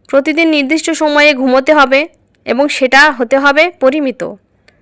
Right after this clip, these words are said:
কোনো বেলার খাবারই বাদ দেওয়া যাবে না, বিশেষ করে সকালের নাস্তা কখনোই বাদ দেওয়া যাবে না। অনেকক্ষণ না খেয়ে থাকলে মাইগ্রেনের সমস্যা দেখা দেয়। অতিরিক্ত বা কম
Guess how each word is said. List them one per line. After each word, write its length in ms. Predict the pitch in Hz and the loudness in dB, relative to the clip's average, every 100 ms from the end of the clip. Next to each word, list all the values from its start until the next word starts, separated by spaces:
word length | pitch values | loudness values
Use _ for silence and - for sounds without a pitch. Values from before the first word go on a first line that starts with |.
| _ _ _ _ _ _ _ - | _ _ _ _ _ _ _ 0
কোনো 180 | 311 370 | 2 4
বেলার 280 | 330 330 359 | 4 4 2
খাবারই 420 | - 294 294 330 294 | 2 2 4 2 2
বাদ 220 | 247 262 247 | 4 2 2
দেওয়া 220 | 269 262 | 2 2
যাবে 240 | 226 185 | 0 -4
না, 120 | 190 190 208 | -6 -8 -8
বিশেষ 280 | 247 330 359 | -6 -4 -4
করে 220 | - 330 339 349 | -2 0 2 0
সকালের 460 | 285 254 277 294 | -2 0 2 2
নাস্তা 460 | 285 247 254 - 254 262 _ - - | 2 0 0 -2 -2 -2 _ -20 -8
কখনোই 440 | 285 294 359 349 359 | -2 0 0 0 0
বাদ 220 | 247 233 226 | 2 0 0
দেওয়া 180 | 254 | -2
যাবে 240 | 247 196 185 | -2 -4 -8
না। 120 | - 185 _ _ _ _ | -16 -20 _ _ _ _
অনেকক্ষণ 440 | 226 277 320 - 349 | -4 -2 -2 0 0
না 140 | 302 269 | 4 4
খেয়ে 260 | 302 339 330 | 2 -2 0
থাকলে 260 | 302 302 311 | -2 0 -2
মাইগ্রেনের 520 | 285 247 247 269 294 | 0 0 0 -2 -2
সমস্যা 320 | 285 240 262 285 | -4 -4 -2 -2
দেখা 260 | 196 196 | -2 -4
দেয়। 200 | 196 170 - _ _ _ _ _ _ - _ _ _ _ _ _ - | -8 -8 -14 _ _ _ _ _ _ -20 _ _ _ _ _ _ -2
অতিরিক্ত 520 | 277 302 392 403 - 392 | 0 2 2 2 2 2
বা 180 | 339 339 349 | 4 4 2
কম 240 | 294 302 | 2 2